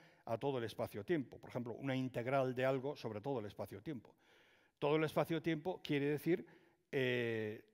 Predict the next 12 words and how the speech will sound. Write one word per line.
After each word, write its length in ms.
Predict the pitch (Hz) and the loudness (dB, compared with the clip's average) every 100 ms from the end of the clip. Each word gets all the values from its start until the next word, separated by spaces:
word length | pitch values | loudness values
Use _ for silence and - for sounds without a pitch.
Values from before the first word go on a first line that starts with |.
| _ | _
todo 260 | 147 151 147 | -2 2 2
el 220 | 123 - - | 0 -4 0
tres 260 | 147 147 139 | 2 2 -2
espacio, 440 | - 175 156 165 | -4 -4 -2 -6
es 80 | - | -6
decir, 160 | 117 | -6
todas 400 | 98 123 123 123 | -4 -4 -2 -2
las 160 | 113 110 | -4 -4
tres 220 | 139 131 | -4 -4
coordenadas 480 | - 107 113 120 131 | -4 -6 -4 -4 -6
espaciales 520 | 139 143 151 151 165 - | -8 -6 -4 -4 -4 -4
y 260 | 226 233 | -2 -2